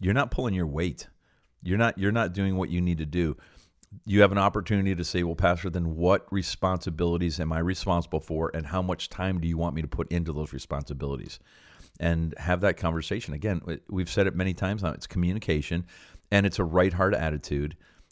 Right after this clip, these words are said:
and it's understanding that there is one pastor in the church. There's only one. And anybody under that is the under shepherd of the under shepherd. And i-, in any company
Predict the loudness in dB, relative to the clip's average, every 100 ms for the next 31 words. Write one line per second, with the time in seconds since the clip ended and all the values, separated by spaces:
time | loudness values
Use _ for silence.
0 | -2 2 2 2 0 0 0 0 0 0
1 | -2 0 0 0 0 -2 0 0 2 2
2 | 2 -2 -10 _ -10 -4 0 2 2 0
3 | -4 -10 _ 0 2 0 -2 -6 -4 -4
4 | -4 -4 -6 -6 -8 -16 _ _ _ _
5 | -8 -4 -2 -2 -2 -4 -6 -8 -12 _
6 | -20 -20 -20 _ -2 2 4 2 0 -8
7 | _ 0 2 4 4 4 2 2 2 2
8 | 2 0 -2 -2 0 0 0 0 0 2
9 | 0 -2 -4 _ -4 -2 -2 -2 -2 -2
10 | 0 -2 -2 -6 -10 _ _ _ _ -12
11 | 0 2 2 0 -6 -20 -20 -20 -20 -20
12 | _ _ _ _ -6 -2 2 2 4 2
13 | 2 0 0 -2 -6